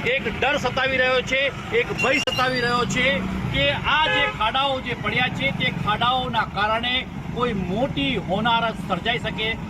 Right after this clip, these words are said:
તેમ છે કે સત્વરે આ જે રાષ્ટ્રીય ધોરીમાર્ગ છે એને જેમાં પડેલા જે ખાડાઓ છે, મસમોટા ખાડાઓ છે,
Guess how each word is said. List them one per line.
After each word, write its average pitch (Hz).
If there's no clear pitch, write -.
તેમ 214
છે 226
કે 220
સત્વરે 311
આ 294
જે 277
રાષ્ટ્રીય 262
ધોરીમાર્ગ 254
છે -
એને -
જેમાં 247
પડેલા 226
જે 208
ખાડાઓ 220
છે, 262
મસમોટા -
ખાડાઓ 220
છે, 254